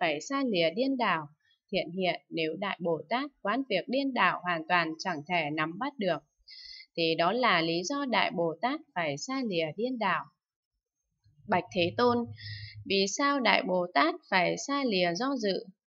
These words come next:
Thiện hiện, nếu Đại Bồ Tát quán việc do dự hoàn toàn chẳng thể nắm bắt được, thì đó là lý do Đại Bồ Tát nên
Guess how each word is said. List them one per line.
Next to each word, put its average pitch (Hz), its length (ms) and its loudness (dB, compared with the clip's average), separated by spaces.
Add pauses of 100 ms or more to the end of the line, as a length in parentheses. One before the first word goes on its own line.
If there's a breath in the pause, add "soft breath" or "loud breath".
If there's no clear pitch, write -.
(220)
Thiện 185 180 -2
hiện, 180 300 0 (100)
nếu 180 340 -2
Đại 208 280 0
Bồ 170 280 -4
Tát 269 220 -2 (440 loud breath)
quán 240 300 0
việc 190 260 2
do 277 140 -2
dự 220 260 -2
hoàn 180 300 0
toàn 165 280 0
chẳng 170 280 -6
thể 175 240 0
nắm 170 240 -2
bắt 311 220 -2
được, 180 160 -2 (340)
thì 170 240 0
đó 175 160 -2
là 208 340 0
lý 170 160 -4
do 269 320 -4
Đại 196 280 0
Bồ 175 280 -4
Tát 285 200 -2 (480 loud breath)
nên 262 260 2